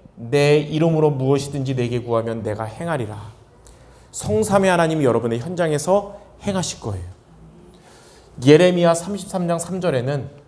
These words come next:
"너는 내게 부르짖으라. 내가 내게 응답하겠고 내가 알지 못하는 크고 비밀한 일을 너에게 보여주실 것이다." 여러분의 현장이 보좌화되면 여러분의 현장에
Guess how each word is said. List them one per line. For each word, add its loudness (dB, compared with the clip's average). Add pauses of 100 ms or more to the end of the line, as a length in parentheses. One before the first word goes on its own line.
(380)
"너는 4
내게 4
부르짖으라. -2
내가 2
내게 2
응답하겠고 -2 (400)
내가 4
알지 2
못하는 0
크고 0
비밀한 0
일을 0
너에게 -2
보여주실 0
것이다." -12 (1080)
여러분의 6
현장이 -2
보좌화되면 -2 (360)
여러분의 4
현장에 -4